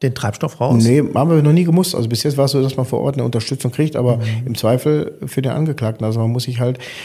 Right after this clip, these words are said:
Speaker 2: also es sind ja immer dynamische Situationen. Ich weiß ja nicht vorher, was passiert,
Speaker 1: Mhm.
Speaker 2: sondern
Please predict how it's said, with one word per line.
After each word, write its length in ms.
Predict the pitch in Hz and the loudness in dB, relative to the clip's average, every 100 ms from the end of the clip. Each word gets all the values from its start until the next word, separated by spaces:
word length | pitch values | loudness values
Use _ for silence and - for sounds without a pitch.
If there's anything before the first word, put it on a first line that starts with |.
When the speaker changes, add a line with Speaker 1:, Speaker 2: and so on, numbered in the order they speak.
| - | -2
Speaker 2:
also 160 | 123 127 | 2 4
es 120 | 123 | 2
sind 260 | 135 143 165 | 2 2 4
ja 80 | 151 | 6
immer 140 | 147 | 4
dynamische 480 | 131 131 139 139 127 | 4 2 2 2 0
Situationen. 480 | 123 127 110 135 110 | 0 0 0 0 -2
Ich 120 | 104 | -2
weiß 260 | 123 156 | 0 0
ja 80 | 120 | 0
nicht 160 | 113 110 | -2 -2
vorher, 320 | - 110 107 | -4 -2 -2
was 160 | 110 - | -4 -6
passiert, 400 | 101 - 113 110 | -6 -6 -4 2
Speaker 1:
Mhm. 20 | |
Speaker 2:
sondern 320 | 139 110 110 | 2 2 0